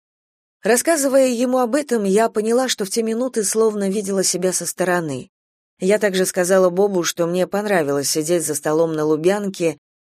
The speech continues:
и чувствовать на себе взгляды молодых мужчин, которые во все глаза смотрели на меня, не в силах поверить, что перед ними настоящая шпионка Ц Р У,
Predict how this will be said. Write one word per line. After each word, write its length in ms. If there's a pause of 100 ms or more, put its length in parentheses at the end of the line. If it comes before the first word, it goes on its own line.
и 180
чувствовать 640
на 140
себе 300
взгляды 440
молодых 460
мужчин, 560 (120)
которые 340
во 120
все 140
глаза 380
смотрели 560
на 120
меня, 380
не 120
в 60
силах 300
поверить, 680
что 200
перед 320
ними 180
настоящая 680
шпионка 520
Ц 200
Р 120
У, 280